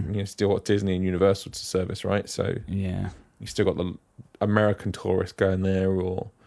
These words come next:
Speaker 1: uh, season ticket holders or whatever. But yeah, this one is opening up, and obviously you've got Iron Gwazi coming in February,
Speaker 2: Yeah.
Speaker 1: which they're hoping will drive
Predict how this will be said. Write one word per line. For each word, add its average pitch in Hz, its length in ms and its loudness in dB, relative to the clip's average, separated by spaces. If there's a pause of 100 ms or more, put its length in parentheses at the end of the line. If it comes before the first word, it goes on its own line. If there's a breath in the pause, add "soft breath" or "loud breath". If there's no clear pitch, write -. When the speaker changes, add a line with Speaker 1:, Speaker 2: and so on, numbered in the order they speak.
(140 soft breath)
Speaker 1:
uh, 90 320 -2
season 92 380 2
ticket 92 220 -2
holders 92 320 0
or 92 40 0
whatever. 95 440 0
But 117 200 4
yeah, 120 240 4 (400)
this 113 200 0
one 113 140 4
is 107 300 -2 (300)
opening 117 300 2
up, 113 240 2
and 113 100 0
obviously 107 300 0
you've 104 220 0
got 104 280 4 (260)
Iron 110 220 4
Gwazi 117 760 4
coming 117 440 2 (240)
in 110 260 2
February, 151 720 2 (300)
Speaker 2:
Yeah. 113 320 6
Speaker 1:
which 107 200 0
they're 113 120 4
hoping 110 320 2
will 101 80 0
drive 107 640 2